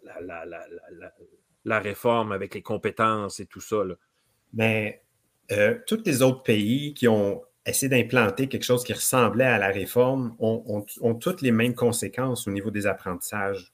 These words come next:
Speaker 2: euh, que, que l'on voit chez nos élèves ici au Québec.
Speaker 1: Même
Speaker 2: Donc
Speaker 1: si tout le monde avait adhéré cent pour cent, là,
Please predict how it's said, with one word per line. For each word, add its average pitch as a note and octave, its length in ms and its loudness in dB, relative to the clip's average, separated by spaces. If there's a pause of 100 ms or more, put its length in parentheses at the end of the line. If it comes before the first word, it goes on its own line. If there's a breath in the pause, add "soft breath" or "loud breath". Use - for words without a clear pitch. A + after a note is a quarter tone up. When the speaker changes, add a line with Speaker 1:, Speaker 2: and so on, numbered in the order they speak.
(140)
Speaker 2:
euh, F2+ 240 -6
que, - 140 -10 (140)
que G#2 100 -2
l'on F#2+ 260 4
voit G#2+ 240 2
chez G#2 220 -2
nos G2 120 -2
élèves G2 320 0
ici - 160 -4
au F#2 80 -2
Québec. - 340 -6 (180)
Speaker 1:
Même D#3+ 180 2
Speaker 2:
Donc G#3 140 4
Speaker 1:
si D#3 100 -4
tout G#3 240 2
le G3+ 100 4
monde F3+ 280 4
avait C#3+ 200 6
adhéré C#3 520 2
cent D3 240 0
pour B2 180 -4
cent, C#3 320 0
là, E3 320 0